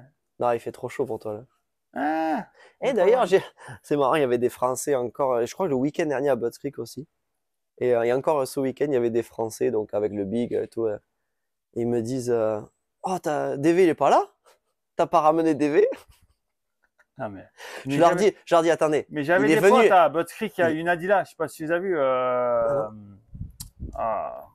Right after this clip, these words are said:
Speaker 1: Ah, mais si, bien sûr,
Speaker 2: Oui,
Speaker 1: je crois.
Speaker 2: après une photo avec toi, là.
Speaker 1: Bien sûr. Ils étaient avec, euh, Romain Pape ?
Speaker 2: Non, il
Speaker 1: Ils étaient
Speaker 2: était
Speaker 1: pas avec
Speaker 2: avec, euh, sans doute, euh,
Speaker 1: Ils étaient
Speaker 2: le,
Speaker 1: avec,
Speaker 2: le
Speaker 1: euh, Clicker.
Speaker 2: Clicker,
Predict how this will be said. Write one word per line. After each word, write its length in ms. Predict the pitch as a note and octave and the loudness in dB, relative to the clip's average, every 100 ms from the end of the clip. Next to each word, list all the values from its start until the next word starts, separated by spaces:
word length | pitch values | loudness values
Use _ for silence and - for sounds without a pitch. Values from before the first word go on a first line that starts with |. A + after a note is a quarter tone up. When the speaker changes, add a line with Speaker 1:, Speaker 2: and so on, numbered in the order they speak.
| - - - _ - - - | -20 -20 -20 _ -20 -20 -18
Speaker 1:
Ah, 120 | - F3+ | -16 -12
mais 100 | D#3 | -10
si, 260 | - F3 | -10 -8
bien 160 | D3+ C#3+ | -6 -6
sûr, 580 | C#3+ - - - - - C#3+ | -8 -10 -10 -12 -14 -6 -2
Speaker 2:
Oui, 260 | D#3+ D#3 | 0 2
Speaker 1:
je 40 | D3+ | 4
crois. 100 | C#3 | 2
Speaker 2:
après 100 | D#3+ | 0
une 120 | D3+ | -4
photo 260 | C#3+ C#3 D3+ | -4 2 2
avec 240 | D3+ - | 2 -2
toi, 400 | D3+ D3+ D3+ D3 | 2 6 6 6
là. 140 | C3+ | 6
Speaker 1:
Bien 240 | B2 A#2+ A#2+ | 4 2 2
sûr. 240 | E3 C3 - - _ | 2 2 -2 -20 _
Ils 140 | D#3 D#3 | -2 2
étaient 220 | F3 F#3+ | 4 6
avec, 220 | E3 E3+ F3+ | 4 2 2
euh, 100 | D#3+ | 2
Romain 260 | F3 G3+ | 2 2
Pape ? 240 | A#3+ A4 - _ _ _ _ _ - | 2 2 -2 _ _ _ _ _ -8
Speaker 2:
Non, 460 | D3+ D3+ D#3 D3+ D3 | -2 2 4 4 2
il 100 | C#3 | 0
Speaker 1:
Ils 60 | |
étaient 120 | C3 | 0
Speaker 2:
était 80 | D3 | 2
Speaker 1:
pas 120 | C#3+ | 2
avec 380 | C3+ C3+ C3 - | 4 2 -2 -2
Speaker 2:
avec, 0 | |
euh, 1080 | C3 B2 A#2 A#2 A2+ A2 A2 A2 A2 A2 G#2+ G#2 _ _ _ _ _ | 0 2 4 4 4 2 0 -8 -10 -8 -8 -10 _ _ _ _ _
sans 240 | - C3 B2 | -12 -8 -6
doute, 360 | B2 C3+ - | -6 -8 -2
euh, 680 | B2 A2+ A2 G#2 G#2 G#2 G2 - _ - - | 0 2 0 -2 -6 -10 -16 -20 _ -10 -4
Speaker 1:
Ils 140 | C#3 | 0
étaient 180 | C#3+ D#3+ | 0 2
Speaker 2:
le, 60 | D3+ | 2
Speaker 1:
avec, 260 | C3+ D3 | 4 2
Speaker 2:
le 80 | C3 | 0
Speaker 1:
euh, 40 | C#3 | -2
Clicker. 400 | - D#3+ E3+ D3+ _ _ - | -2 0 2 0 _ _ -10
Speaker 2:
Clicker, 340 | D#3 C#3 A#2+ | -8 -6 -6